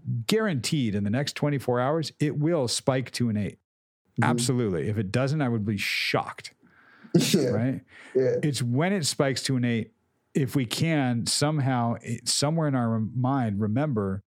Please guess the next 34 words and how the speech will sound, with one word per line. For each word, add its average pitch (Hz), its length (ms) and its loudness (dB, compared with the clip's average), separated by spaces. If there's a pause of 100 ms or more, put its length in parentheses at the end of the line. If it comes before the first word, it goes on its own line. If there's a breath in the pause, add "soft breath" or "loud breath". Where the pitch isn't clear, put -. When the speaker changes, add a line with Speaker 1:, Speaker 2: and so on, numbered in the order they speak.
(140)
Speaker 1:
it 123 140 0
will 131 120 2
go 127 180 2
back 120 280 0
down. 113 420 0
It's 117 180 -2
gonna 107 160 0
spike, - 400 -2
like, 123 160 2
Speaker 2:
Mm-hmm. 113 220 0 (100)
Speaker 1:
a 123 60 -2
spike 170 400 0
just - 260 -2
spikes 143 320 0
for - 140 0
a 117 60 0
second, 107 320 0
goes 101 180 0
down. 98 240 -2
You're 120 100 2
not 147 200 0
gonna 139 160 0
get 113 240 -2
pinned 131 340 -2
at 113 100 0
a 110 60 2
nine 107 320 0
and 98 160 -2
stay 95 220 -2
there 92 180 -2
again. 78 340 -8 (840)
You 113 100 2
Speaker 2:
Right. 117 100 2
Speaker 1:
know? 131 60 -6